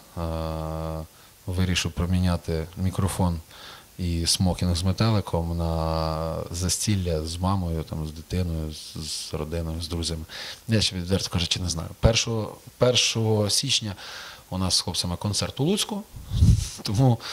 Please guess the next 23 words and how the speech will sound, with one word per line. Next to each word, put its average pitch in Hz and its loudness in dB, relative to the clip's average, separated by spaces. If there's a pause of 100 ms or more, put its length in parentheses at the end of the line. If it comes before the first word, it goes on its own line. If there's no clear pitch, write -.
(400)
можливо, 143 6
я 131 6
попробую, 104 2
е, 85 4
там, 82 -4
дійсно 98 0
переїхати 87 -4
в 90 -2
Збараж 95 0
до 110 -2
мами, 92 2
е, 107 -4
з - -2
сім'єю, 127 -2 (340)
щоб - 0
було 101 0
трошки - 0
ближче 98 0
добиратися 92 -2
до 95 2
місця 95 0
роботи 127 -2
в, 110 -6